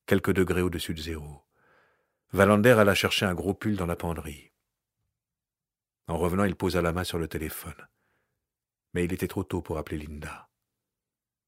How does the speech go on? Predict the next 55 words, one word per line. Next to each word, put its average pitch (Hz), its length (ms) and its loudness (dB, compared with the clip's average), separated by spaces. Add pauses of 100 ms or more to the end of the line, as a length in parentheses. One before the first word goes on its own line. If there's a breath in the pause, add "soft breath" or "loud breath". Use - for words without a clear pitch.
(180)
Dans 98 80 2
la 95 100 6
voiture, 98 320 2
il 107 100 0
se 95 120 -2
souvint 95 320 -2
du 87 120 -4
mot 104 220 0
qu'il - 160 -6
avait 85 160 0
griffonné 90 460 -2
la 87 100 0
veille 90 180 -2
au 82 80 -2
soir 98 220 -2
dans 87 80 -4
la 82 140 -4
cuisine 87 460 -6 (220 loud breath)
à 87 120 -4
sa 87 120 -2
propre - 260 -6
intention. 78 560 -8 (520 loud breath)
Il 82 120 -6
devait 92 180 2
penser 98 340 0
à 85 60 2
acheter 80 240 -4
quelque 87 260 -6
chose, 120 220 -4
mais 85 100 -6
quoi ? - 380 -12 (840)
Il 85 100 -4
n'eut 87 120 -2
pas 104 120 2
le 90 60 0
courage 90 460 -4
de 90 80 -4
remonter 80 420 -6
pour 82 140 -8
vérifier. 78 580 -10 (400 loud breath)
Il 85 140 -2
décida 98 400 4
qu'à 90 100 2
l'avenir, 87 400 2
il 78 120 -4
laisserait 92 360 0
ce 87 140 -4
genre 85 240 -2
de 82 60 -2
message 80 520 -4
sur 82 140 -4
son - 140 -6
répondeur 85 520 -2
du 82 80 -4
commissariat. - 800 -10